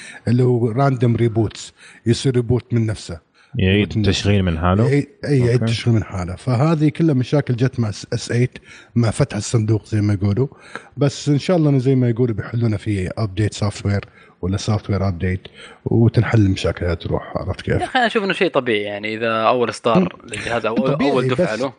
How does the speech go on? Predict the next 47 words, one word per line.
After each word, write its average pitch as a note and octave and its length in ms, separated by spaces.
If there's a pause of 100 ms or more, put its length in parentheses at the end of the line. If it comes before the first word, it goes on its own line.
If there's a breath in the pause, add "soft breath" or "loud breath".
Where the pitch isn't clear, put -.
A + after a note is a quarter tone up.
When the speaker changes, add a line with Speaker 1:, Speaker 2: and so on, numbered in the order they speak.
(140)
Speaker 2:
لا، G#2 140
لا، F#2+ 140
مو C#4 60
Speaker 1:
شيء A#3+ 160
Speaker 2:
طبيعي. E2+ 180
Speaker 1:
طبيعي. F3+ 220
Speaker 2:
لا، G2+ 140
لا، F#2+ 80
مو G2 180
طبيعي. F2+ 360
Speaker 1:
بس - 60
إنه F#3+ 260 (180)
بعد G#3 80
اللي F#3 160
Speaker 2:
معليش. E3+ 140
Speaker 1:
صار F#3 180
نوت D#3 220
سفن C#3+ 460 (320)
المفروض F3 160
Speaker 2:
إيه. D#3+ 60
Speaker 1:
تأكد C#3 420
من D3 40
Speaker 3:
يعني D3 220
Speaker 1:
إنه F3+ 80
Speaker 3:
أشياء E3 160
Speaker 1:
جهازك E3+ 300
Speaker 3:
بتتحل-، C#4 140
Speaker 1:
كويس. G#3+ 440
Speaker 3:
ب-، - 380
إيه، A3 40
Speaker 1:
إيه. A#2 160
Speaker 3:
بتنزل C#3 280
في C3+ 200
أبديتات، B2+ 440
وبرضه D3 300
في C3+ 140
دفعات B2+ 300
Speaker 2:
إيه. - 80
Speaker 3:
جاية. A#2+ 300
خلاص، C#3+ 400
بتنحل C#3+ 280
المشاكل، B2 380
Speaker 1:
مم. G#2 60
Speaker 3:
سواء A#2 260
إذا A2+ 100
كانت B2+ 260
هاردوير B2 480